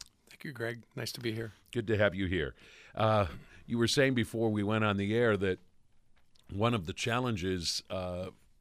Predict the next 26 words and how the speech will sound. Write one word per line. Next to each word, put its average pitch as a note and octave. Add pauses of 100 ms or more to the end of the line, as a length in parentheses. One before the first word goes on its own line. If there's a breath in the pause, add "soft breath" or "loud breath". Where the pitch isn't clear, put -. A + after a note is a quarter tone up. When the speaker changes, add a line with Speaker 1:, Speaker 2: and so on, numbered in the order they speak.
(720 soft breath)
Speaker 2:
in F#2+
starting B2+
the G2+
season A2
is F#2
just F2+
get A2+
everybody G#2+
gathered G#2
back A2
up B2
and, E2+
and F2
revved A2+
up B2+
and F#2
ready G#2+
to G2+
go, A2+
and F#2+
particularly G2+ (380 loud breath)
when, G2+
uh, F#2+
it G2+
is F#2+
a F2+